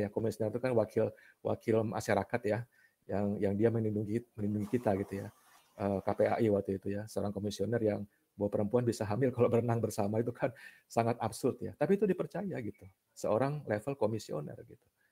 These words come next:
Sangat, eh, menyedihkan memang ya, tapi itu yang terjadi ya, sampai ke fake science. Kemudian juga media baru, eh, membuat interaksi lebih mudah, tapi ternyata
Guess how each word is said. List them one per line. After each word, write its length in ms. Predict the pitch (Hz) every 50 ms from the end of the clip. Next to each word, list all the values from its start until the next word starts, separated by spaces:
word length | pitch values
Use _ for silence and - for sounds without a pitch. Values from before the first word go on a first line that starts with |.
| _ _ _ _ _
Sangat, 340 | _ - - 101 107 107 104 - -
eh, 240 | - 101 104 104 104
menyedihkan 480 | 101 107 107 104 117 117 - 107 101
memang 320 | 101 98 98 95 98 95 92
ya, 100 | 95 101 _
tapi 240 | 104 101 - 131 123
itu 80 | 143
yang 80 | 131 110
terjadi 460 | - 107 - 104 101 101 98 92 87
ya, 40 | 95 _
sampai 240 | - - 101 98 101
ke 160 | - 104 -
fake 160 | 104 101 -
science. 320 | - 107 98 95 95 - _
Kemudian 320 | 117 123 131 147 160 123
juga 320 | 123 120 135 143 143 143 - _ _ _ _ _ _
media 240 | - 120 117 120 120
baru, 400 | 120 120 113 117 147 175 196 208 -
eh, 460 | 117 113 110 110 110 107 107 104 104 101 - _ _ _ -
membuat 320 | 117 110 110 120 127 123
interaksi 320 | 117 101 113 110 113 -
lebih 240 | 131 113 110 104 107
mudah, 320 | 104 117 117 110 110 98 -
tapi 240 | - 98 98 135
ternyata 560 | 139 135 110 101 101 101 101 - 139 139 147